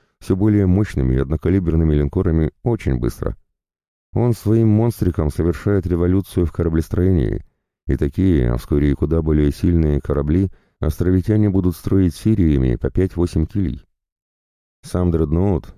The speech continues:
лишь проба пера мастера. Естественно, Кониберти будет верещать, что это его идея. Янки будут сопеть из угла, что они де начали первыми.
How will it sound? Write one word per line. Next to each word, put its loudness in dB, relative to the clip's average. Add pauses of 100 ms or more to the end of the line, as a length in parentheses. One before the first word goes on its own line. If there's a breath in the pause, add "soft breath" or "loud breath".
лишь 0
проба -2
пера 0
мастера. -2 (440)
Естественно, 0
Кониберти 0
будет -2
верещать, 0
что -4
это 0
его 2
идея. -2 (400)
Янки 0
будут 2
сопеть -2
из 0
угла, 0 (100)
что -2
они 2
де 2
начали 0
первыми. -2